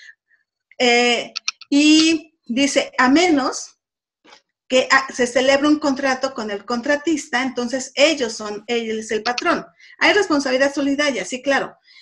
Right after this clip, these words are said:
Y a su vez hay subcontratistas, o sea, cada quien tiene sus trabajadores.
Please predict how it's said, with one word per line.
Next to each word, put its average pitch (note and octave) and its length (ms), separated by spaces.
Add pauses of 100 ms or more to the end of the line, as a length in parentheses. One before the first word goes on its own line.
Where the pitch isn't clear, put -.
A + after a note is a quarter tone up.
(140)
Y D4+ 380
a A#3+ 120
su C4 180
vez D4 220
hay C#4+ 140
subcontratistas, C#4 1000
o - 120
sea, G#3+ 240
cada B3+ 220
quien A#3+ 180
tiene A3+ 200
sus A3 180
trabajadores. A#3+ 760